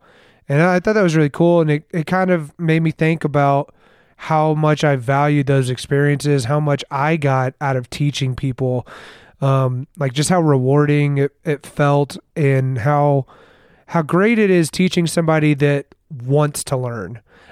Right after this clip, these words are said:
I'm not a good teacher in the sense that I don't know that I could teach somebody something if they don't want to learn it and if they don't kinda have some natural talent. But if somebody comes to me and they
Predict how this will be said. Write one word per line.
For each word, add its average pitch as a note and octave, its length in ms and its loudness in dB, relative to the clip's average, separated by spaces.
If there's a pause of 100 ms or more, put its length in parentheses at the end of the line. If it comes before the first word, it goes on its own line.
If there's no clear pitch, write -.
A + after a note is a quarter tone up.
I'm D#3 140 0
not A3 200 2
a A3 40 -4
good F#3+ 280 -2
teacher F#3+ 340 0
in E3+ 80 2
the D#3 80 2
sense E3 260 -2
that C#3+ 360 2 (160)
I D#3 120 0
don't F3+ 260 0
know D#3+ 240 2
that D3 140 2
I C#3+ 140 0
could C3+ 200 -4
teach - 340 -4
somebody C#3 500 0
something C#3 460 -4
if B2+ 100 -10
they D3 160 0
don't C#3 260 0
want C#3 320 -4
to D#3+ 120 -2
learn F3 300 2
it F#3 220 0
and D3 160 -2
if C3+ 120 -4
they D#3 160 2
don't D#3 240 0 (400)
kinda D3 360 0
have C#3+ 220 0
some C#3+ 300 -2
natural C#3 320 -4
talent. D3 480 -2 (800)
But D#3+ 200 2
if D#3+ 80 2
somebody F#3+ 420 2
comes F3+ 260 0
to F3 60 -4
me E3 180 2
and D3+ 140 0
they D3 500 0